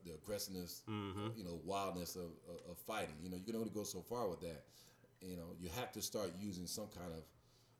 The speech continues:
Speaker 1: technique,
Speaker 2: Yeah,
Speaker 1: some kind of
Speaker 2: strategy and
Speaker 1: strategy, yeah. So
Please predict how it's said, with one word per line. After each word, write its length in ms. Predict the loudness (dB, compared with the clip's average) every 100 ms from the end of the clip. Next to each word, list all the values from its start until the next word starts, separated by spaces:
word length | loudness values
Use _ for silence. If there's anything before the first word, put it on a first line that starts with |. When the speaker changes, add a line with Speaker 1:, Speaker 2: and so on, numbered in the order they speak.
| -8
Speaker 1:
technique, 440 | 0 0 0 -2 4
Speaker 2:
Yeah, 120 | 8
Speaker 1:
some 60 | 10
kind 40 |
of 80 | 8
Speaker 2:
strategy 760 | 8 8 10 8 6 6 8
and 80 | 8
Speaker 1:
strategy, 500 | 8 6 6 4 2 2 4 4 4
yeah. 260 | 4 2
So 380 | 0 2 4 4